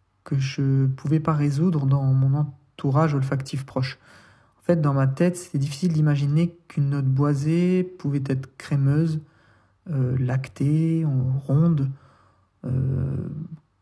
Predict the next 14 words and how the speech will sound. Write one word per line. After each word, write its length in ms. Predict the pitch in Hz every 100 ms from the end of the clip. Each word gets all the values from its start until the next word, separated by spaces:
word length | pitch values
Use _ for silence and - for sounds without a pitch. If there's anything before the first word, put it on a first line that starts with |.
| _ -
comme 400 | 151 160 135 131
souvent 340 | - 135 156
on, 420 | 160 131 127 127 127
on 460 | 127 123 123 123
le, 460 | 127 123 127 127 127
on 140 | 139 135
le 100 | 135
lit 220 | 135 160
dans 160 | 143 131
les 120 | 127
descriptifs 680 | 139 135 139 131 160 - -
du, 280 | 156 131 131
du 120 | 131
santal. 460 | 135 139 131 123